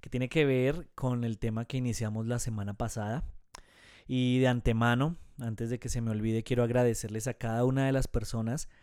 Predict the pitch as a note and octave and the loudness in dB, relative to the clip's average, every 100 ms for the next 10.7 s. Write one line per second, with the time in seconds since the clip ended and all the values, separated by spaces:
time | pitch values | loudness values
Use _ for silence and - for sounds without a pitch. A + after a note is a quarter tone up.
0 | _ - _ - - A#2+ A#2 - C3+ C3 | _ -20 _ -10 -2 0 2 4 4 4
1 | B2 A#2+ C#3+ C#3+ C#3 D3 E3 - - - | 2 2 4 4 4 4 2 -4 -10 0
2 | B2+ A#2+ A#2 A2 G#2+ A#2 - A#2 - B2 | 2 2 2 0 -4 -6 -8 -6 2 4
3 | B2+ D3+ D#3+ C3 - A#2 G#2+ G2+ G2+ - | 4 2 -2 -4 -4 -2 -2 -4 -8 -10
4 | A#2 A2 G#2 G2+ - - B2 B2+ C3 B2+ | -6 -6 -4 -8 -12 -2 4 4 4 2
5 | A#2+ A2+ G#2+ - C3 A2+ A2 - A2+ A2 | -2 -2 -2 -2 -2 -2 -4 -2 -4 -4
6 | A#2+ A#2 B2 A2 G#2 A2 A2+ A#2 B2+ D3+ | -4 -6 -6 -6 -4 -4 -4 0 0 -2
7 | - - _ _ _ _ - - _ - | -6 -20 _ _ _ _ -20 -20 _ -4
8 | B2+ B2 A#2 C#3 C#3 C#3+ D3 C#3+ D3 D3 | 0 2 4 4 4 4 2 2 2 2
9 | - C3 A#2 A#2 A2+ B2+ B2+ - C3+ B2 | 2 2 2 0 0 0 2 0 0 0
10 | A2 A#2 A#2 C3 - - | 2 2 2 0 -2 -4